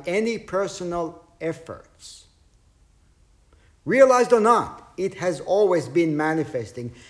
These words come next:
as our very life itself." Realize or not.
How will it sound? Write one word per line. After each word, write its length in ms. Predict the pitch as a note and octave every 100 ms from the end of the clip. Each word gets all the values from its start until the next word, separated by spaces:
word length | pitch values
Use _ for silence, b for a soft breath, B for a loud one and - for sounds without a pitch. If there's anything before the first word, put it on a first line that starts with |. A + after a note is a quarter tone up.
| B
as 200 | D3+ D#3
our 240 | D3 C#3 A#2
very 420 | D#3 D#3+ D#3 -
life 380 | C#3 C3+ C#3 - - A#2
itself." 460 | - - - - _ _ _ _ _ _ _ _ _ _ _ _ _ _ _ _ _ _ _ _ _ _ _ _ _ _ _ _ _ _ _ _ _ _ _ _ _ _ _ _ _ _ -
Realize 640 | C3+ A3 G#3 F#3+ F#3+ - -
or 160 | A#2+
not. 580 | A#2+ D#3 D#3 - _